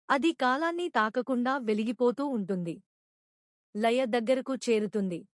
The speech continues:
ఇది శాశ్వత జ్యోతి,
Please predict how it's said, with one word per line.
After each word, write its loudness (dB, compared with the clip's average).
ఇది 2
శాశ్వత -2
జ్యోతి, 0